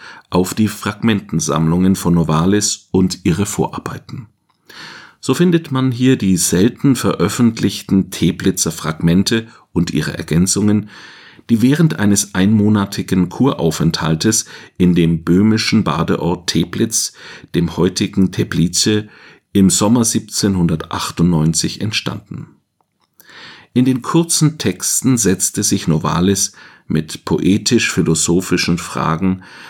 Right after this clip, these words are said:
der christlichen Religion sowie Sitten und Gebräuche auseinander. Die Leser müssen aber nicht auf die Romane Die Lehrlinge zu Seis und Heinrich von Ofterdingen verzichten.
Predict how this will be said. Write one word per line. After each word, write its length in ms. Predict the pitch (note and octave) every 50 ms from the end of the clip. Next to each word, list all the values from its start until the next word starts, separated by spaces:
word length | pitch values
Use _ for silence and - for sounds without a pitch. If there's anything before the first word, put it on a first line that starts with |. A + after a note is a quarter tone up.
| - - -
der 80 | - -
christlichen 640 | - - - G2+ - - - - G#2 F2 - F2+
Religion 760 | E2+ F2 E2 D#2+ E2 D#2 - F2 E2 E2+ F2+ G2+ G#2 G#2 - - - - - - _ _
sowie 320 | - - G#2+ F#2+ G2+ F#2
Sitten 540 | - - - A2+ A2 - - A2+ A2 A2 -
und 560 | - - D2+ D#2 D#2+ E2 - - - - -
Gebräuche 640 | - F2+ E2+ - D#2+ D#2+ D#2+ E2+ E2+ - - - -
auseinander. 640 | - - - - D2 D2+ - - - - - - - _ _ _ _ _ _ _ _ _ _ _ _ _ _ _ _ _ _ - _ _ _ _ - - - - - _ _ _ -
Die 80 | G#2+ A#2
Leser 360 | A#2+ B2 C#3+ D#3 - E3 D3+
müssen 280 | A#2 G#2+ A2 - - -
aber 200 | - D#2 F2 E2
nicht 340 | E2+ F#2 A2+ - - - E2+
auf 140 | G2+ - -
die 80 | -
Romane 680 | F#2+ - F#2+ F2 F2 E2 D#2 D#2 F2 G2+ A2+ A2+ G#2+ -
Die 320 | - - E2 D#2 D2 - - _
Lehrlinge 560 | - - - - D#2+ E2 E2 E2 E2 D#2+ D#2+ D#2
zu 180 | - E2 D#2+
Seis 500 | D#2 - D#2+ D#2+ E2+ F2 A2 A#2 - - - - - - - - - _
und 240 | - D#2 D#2 - -
Heinrich 480 | E2 E2 E2+ F2+ F#2 F#2 F2+ F2 -
von 200 | - - F2 E2
Ofterdingen 760 | - G2 G2+ - - - - G#2+ - - A2 G#2 G#2+ G#2+ G#2
verzichten. 720 | G2+ - G#2 F#2 - - A#2 A2+ - - - - - -